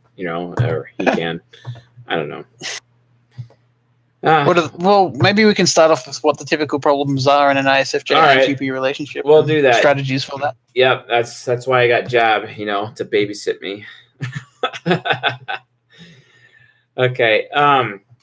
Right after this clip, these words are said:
Speaker 1: so to keep a good relationship, uh, honestly, uh,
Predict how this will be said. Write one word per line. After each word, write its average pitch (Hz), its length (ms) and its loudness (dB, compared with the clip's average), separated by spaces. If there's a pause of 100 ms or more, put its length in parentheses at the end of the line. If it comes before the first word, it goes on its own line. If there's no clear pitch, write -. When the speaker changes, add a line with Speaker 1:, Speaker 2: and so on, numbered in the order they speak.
(720)
Speaker 1:
so 117 260 2
to 110 80 -2
keep 147 240 -6
a 135 60 -2
good 127 160 2
relationship, 107 640 0 (140)
uh, 73 360 -2
honestly, 127 720 0
uh, 101 380 0